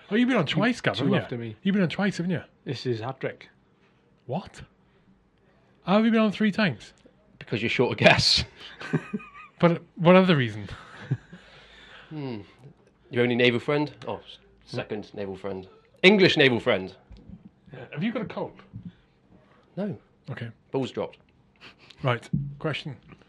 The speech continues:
Speaker 1: Uh, we, so I said we want to talk about current event stuff.
Speaker 2: Yeah.
Speaker 1: Um, oh, Mikey V's on his way, by the way.
Speaker 2: Cool.
Speaker 1: Mikey V's on his way.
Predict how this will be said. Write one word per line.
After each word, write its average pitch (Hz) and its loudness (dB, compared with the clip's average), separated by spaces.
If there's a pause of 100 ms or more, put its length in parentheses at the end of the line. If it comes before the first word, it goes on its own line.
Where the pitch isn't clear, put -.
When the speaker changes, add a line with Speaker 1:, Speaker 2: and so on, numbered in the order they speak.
(420)
Speaker 1:
Uh, 135 2 (100)
we, 147 -4
so 143 2
I 139 4
said 185 2
we 160 0
want 131 0
to 113 -10
talk 143 -2
about 120 -6
current 120 -2
event 117 -4
stuff. - -16 (200)
Speaker 2:
Yeah. 131 -4 (460)
Speaker 1:
Um, 127 -2 (960)
oh, 151 4
Mikey 156 4
V's 135 2
on 113 -4
his 95 -10
way, 104 -6
by 101 -14
the 98 -16
way. - -16 (600)
Speaker 2:
Cool. 147 -8
Speaker 1:
Mikey 127 0
V's 123 -2
on 113 -4
his 110 -12
way. 120 -14